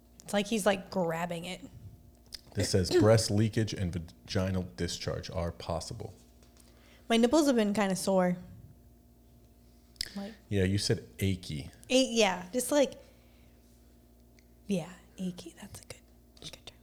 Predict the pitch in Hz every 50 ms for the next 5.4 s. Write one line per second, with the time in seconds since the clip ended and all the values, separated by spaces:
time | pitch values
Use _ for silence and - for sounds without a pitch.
0 | - - - - - 127 117 127 139 - - 160 143 127 - - - - - 123
1 | 120 120 117 110 90 92 92 98 104 - - - 113 110 110 110 110 110 107 107
2 | 107 104 - - - 80 - - 110 107 117 123 120 - - - - - 80 80
3 | 80 82 95 110 113 113 - - - - 92 90 87 87 87 85 87 90 90 90
4 | - - - - - - - - - - - - - - - - - - - 95
5 | 90 78 85 76 71 80 76